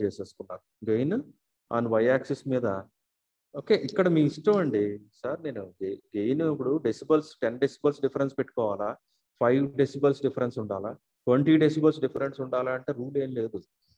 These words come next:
వాడు ఖచ్చితంగా ట్వంటీ డెసిబల్స్ డిఫరెన్స్‌లో మీకు ఒకవేళ గ్రాఫ్ ఇస్తే దానికి తగ్గట్టుగానే జీరోకి ట్వంటీకి మధ్యలో మిడిల్ పాయింట్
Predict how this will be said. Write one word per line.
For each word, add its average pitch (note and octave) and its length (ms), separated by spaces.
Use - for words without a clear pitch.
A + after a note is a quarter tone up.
వాడు A2+ 200
ఖచ్చితంగా D#3+ 480
ట్వంటీ C#3 260
డెసిబల్స్ D3+ 380
డిఫరెన్స్‌లో D3 480
మీకు D3 180
ఒకవేళ B2+ 280
గ్రాఫ్ B2 280
ఇస్తే - 260
దానికి D3+ 300
తగ్గట్టుగానే D#3+ 560
జీరోకి D#3 460
ట్వంటీకి D3+ 540
మధ్యలో C3 280
మిడిల్ C#3 300
పాయింట్ C3+ 340